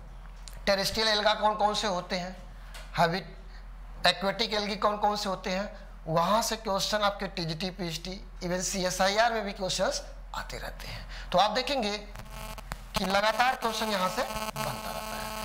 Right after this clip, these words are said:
आपके exam में अगर आप देखें, previous year का question paper उठा के देखें, चाहे नीट का paper हो, चाहे टीजीटी, चाहे पीएचटी, चाहे जीआईसी का,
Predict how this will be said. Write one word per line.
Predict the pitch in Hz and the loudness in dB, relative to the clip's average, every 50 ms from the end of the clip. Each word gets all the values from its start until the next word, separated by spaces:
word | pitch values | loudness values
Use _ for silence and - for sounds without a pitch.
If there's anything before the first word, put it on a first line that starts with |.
| - 214 | -4 0
आपके | 214 - 175 226 233 233 240 | 4 4 6 6 4 4 0
exam | 226 190 170 180 202 220 226 220 | 0 2 2 4 4 4 4 4
में | 202 190 196 220 214 - - | 2 0 0 -2 -2 -4 0
अगर | - 151 160 | 4 6 8
आप | 165 165 165 160 - - - 175 | 6 6 4 0 -6 -6 -4 -2
देखें, | 190 202 - - 196 185 190 - - - - | -2 -2 0 -2 -2 -2 -2 -6 -12 -12 -6
previous | - 202 185 185 202 196 - | -4 -2 -2 0 -2 -2 -2
year | 208 202 | -2 -2
का | 196 214 | 0 0
question | 202 - 202 196 - - 208 | 0 0 0 0 0 0 0
paper | 208 - 190 - 208 | 0 -2 -2 0 0
उठा | 196 - 190 190 | 2 4 4 4
के | 185 185 | 4 4
देखें, | 175 165 - 180 190 - - - - - | 0 -2 -4 -4 -6 -6 -6 -10 -8 -2
चाहे | - 165 165 160 | 4 4 6 6
नीट | 160 170 180 190 202 - - | 4 2 0 -2 -2 0 2
का | 220 196 | 2 2
paper | - 208 196 - 208 202 | 2 2 -2 0 2 2
हो, | 185 185 196 202 - | 2 0 -2 -4 -2
चाहे | - 151 156 | 0 0 0
टीजीटी, | 156 - 180 175 165 175 165 - 196 190 180 | 0 0 -2 -2 -2 -2 -2 -2 -4 -2 0
चाहे | - 170 170 175 | 2 4 4 2
पीएचटी, | 160 165 175 170 151 - 160 180 175 | 2 0 -2 -4 -4 -4 -4 -4 -2
चाहे | 165 - 170 165 165 | 0 0 2 2 2
जीआईसी | 151 156 175 175 170 170 170 175 175 | 2 2 2 2 2 2 0 -2 0
का, | 160 165 170 165 | 4 4 4 4